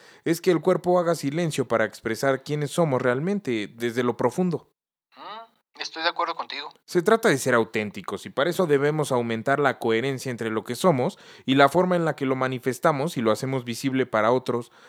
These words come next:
Speaker 1: a través del cuerpo.
Speaker 2: Sí, como dices, ser más coherentes entre nuestras palabras y nuestros gestos.
Speaker 1: Es como dicen las Sagradas Escrituras, ¿no?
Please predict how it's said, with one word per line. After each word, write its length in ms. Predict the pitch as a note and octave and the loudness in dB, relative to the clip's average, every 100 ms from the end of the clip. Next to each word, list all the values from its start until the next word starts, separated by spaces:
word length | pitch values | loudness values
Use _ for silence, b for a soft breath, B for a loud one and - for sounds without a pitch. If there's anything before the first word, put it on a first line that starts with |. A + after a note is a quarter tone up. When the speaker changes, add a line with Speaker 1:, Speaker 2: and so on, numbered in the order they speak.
| B | B
Speaker 1:
a 100 | A#2 | 2
través 280 | D#3 D3 D#3+ | 4 4 2
del 140 | C#3+ | 0
cuerpo. 460 | - F#3 - C3 _ _ - | 2 0 -2 -12 _ _ -10
Speaker 2:
Sí, 260 | - A#3+ B3+ | -2 0 0
como 220 | C3+ A#2 | -2 -2
dices, 380 | - - G2+ - B B | -4 -6 -10 -12 B B
ser 220 | - C3+ | -2 0
más 180 | D3 D3 | 2 0
coherentes 420 | - D3 C#3+ D3+ | 2 0 0 -4
entre 220 | D3 A#2+ A2+ | -6 -8 -10
nuestras 260 | G#2+ A2 | -10 -8
palabras 440 | - A#2 B2+ C#3+ B2 | -8 -2 -2 -2 -6
y 60 | |
nuestros 280 | A2+ G#2+ A2+ | -16 -16 -10
gestos. 460 | C3+ - - - _ _ _ _ _ _ _ | -10 -10 -16 -20 _ _ _ _ _ _ _
Speaker 1:
Es 140 | F#3+ | 0
como 180 | F#3 G#3 | 4 4
dicen 220 | G3+ G3 | 6 4
las 140 | E3 D3+ | 2 2
Sagradas 440 | D3 E3 E3+ D#3+ | 4 6 6 2
Escrituras, 600 | C#3+ - C3+ G#3 G3+ A#2+ | -4 -6 -6 2 2 2
¿no? 260 | A2+ G#3 | 0 -6